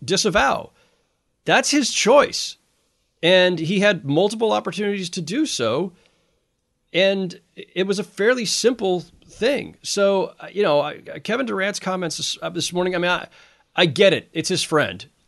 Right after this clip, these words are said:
And also it's his team, and he's trying to steer this thing back toward something,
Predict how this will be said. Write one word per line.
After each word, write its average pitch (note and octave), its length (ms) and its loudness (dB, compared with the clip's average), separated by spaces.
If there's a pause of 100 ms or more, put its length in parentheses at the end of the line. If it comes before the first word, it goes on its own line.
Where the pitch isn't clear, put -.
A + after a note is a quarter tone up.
(120)
And C#3+ 440 0
also D3+ 380 2
it's D3 120 -2
his D3+ 160 -2
team, D3+ 360 0
and C#3 100 -2
he's C3 140 -6
trying C#3+ 640 -2 (520)
to C3+ 560 -2
steer C#3+ 320 -2
this C3+ 160 -2
thing C3 220 -4
back C3 320 0
toward A#2+ 560 -4 (240)
something, A#2 720 -4